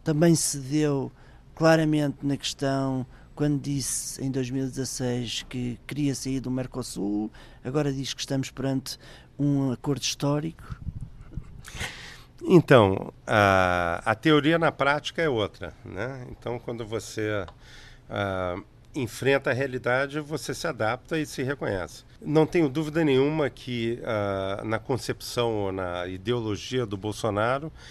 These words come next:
Speaker 2: essas coisas têm valor secundário. Quando ele entra e assume uma instituição, ah, que tem, ah,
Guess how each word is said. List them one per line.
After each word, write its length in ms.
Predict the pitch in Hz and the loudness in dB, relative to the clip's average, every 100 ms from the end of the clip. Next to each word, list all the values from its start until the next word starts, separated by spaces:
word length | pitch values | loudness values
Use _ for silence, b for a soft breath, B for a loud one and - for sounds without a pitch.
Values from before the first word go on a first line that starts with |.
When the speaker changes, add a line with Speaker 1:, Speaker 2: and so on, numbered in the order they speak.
| B B | B B
Speaker 2:
essas 300 | 117 123 - | -6 -4 -6
coisas 380 | - 123 123 - | 0 0 0 -4
têm 180 | 151 135 | -4 -2
valor 320 | 127 107 120 | -2 -2 -4
secundário. 840 | - 123 151 123 110 98 90 80 B B B B - | -6 -8 -6 -2 0 0 -4 -10 B B B B 0
Quando 240 | 170 165 | 2 4
ele 420 | 180 170 151 131 - - | 2 4 4 2 -2 0
entra 520 | 143 127 104 101 98 | 4 4 2 -2 0
e 140 | 104 | 2
assume 460 | 120 - - 156 151 | 0 0 0 2 2
uma 100 | 127 | 0
instituição, 840 | - - - 110 - 101 87 78 69 B B B B B B - - - | -2 -10 -10 -8 -4 -4 -2 -4 -10 B B B B B B -20 -18 -2
ah, 200 | 101 92 | 2 2
que 220 | - 113 | 0 -6
tem, 560 | 104 113 104 101 92 101 | -4 0 2 2 0 -4
ah, 400 | - 90 85 80 | -4 -4 -4 -4